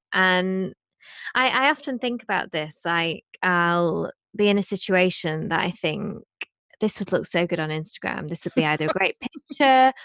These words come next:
Speaker 1: or it'd be a great tag," or
Speaker 2: Yeah.
Speaker 1: And then I also have moments where I'm like, <sighs> "I just don't want to stick this on Inst-, like, I just,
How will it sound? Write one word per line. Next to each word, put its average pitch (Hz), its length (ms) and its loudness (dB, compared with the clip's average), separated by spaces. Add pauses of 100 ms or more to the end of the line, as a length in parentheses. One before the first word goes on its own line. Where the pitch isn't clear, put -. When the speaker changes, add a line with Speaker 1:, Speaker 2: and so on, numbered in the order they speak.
(300)
Speaker 1:
or 202 200 6
it'd - 140 2
be 185 100 4
a 170 40 4
great 170 340 2
tag," 226 640 2
or 185 300 0 (240)
Speaker 2:
Yeah. 165 400 -10 (440)
Speaker 1:
And 269 200 2
then 277 500 2 (220)
I 262 180 2
also 269 240 4
have 254 180 -2
moments 233 400 0
where 196 100 0
I'm 190 100 0
like, 190 480 -2 (200)
<sighs> - 120 -20
"I - 520 -8
just - 280 -10
don't 240 420 0 (260)
want 226 340 -2
to - 120 -4
stick 220 300 -2
this 226 180 -6
on 180 100 0
Inst-, 170 360 -6
like, 226 320 2
I 233 100 -4
just, - 340 -6